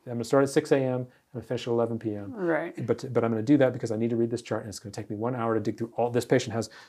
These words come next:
Speaker 1: twenty years worth of history or whatever it is, right? I have to go through all this stuff because it's not presented to me. The software system
Speaker 2: Right.
Speaker 1: doesn't present it to me in a di-, pre-digested form.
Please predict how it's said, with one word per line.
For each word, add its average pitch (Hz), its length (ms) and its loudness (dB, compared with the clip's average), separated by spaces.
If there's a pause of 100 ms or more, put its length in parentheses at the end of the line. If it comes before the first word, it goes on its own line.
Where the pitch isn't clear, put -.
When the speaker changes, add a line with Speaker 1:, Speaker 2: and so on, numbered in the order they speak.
Speaker 1:
twenty 151 240 6
years 143 240 6
worth 131 160 4
of - 80 -2
history 131 260 4
or 120 80 6
whatever 123 240 8
it 120 80 4
is, 110 180 2
right? 113 160 2
I 110 60 -2
have 110 120 -4
to 120 60 -4
go 110 80 2
through 110 140 -2
all 147 220 10
this 147 160 6
stuff 110 240 -2
because 107 180 -2
it's 107 140 -6
not 123 180 4
presented 147 400 4
to 214 160 4
me. 156 240 6
The 185 140 0
software 139 340 4
system 160 200 6
Speaker 2:
Right. 147 60 4
Speaker 1:
doesn't 139 200 6
present 147 180 6
it 135 60 -2
to 202 120 6
me 151 220 4
in 127 80 2
a 123 60 4
di-, 123 180 -4
pre-digested 123 580 4
form. 107 300 -4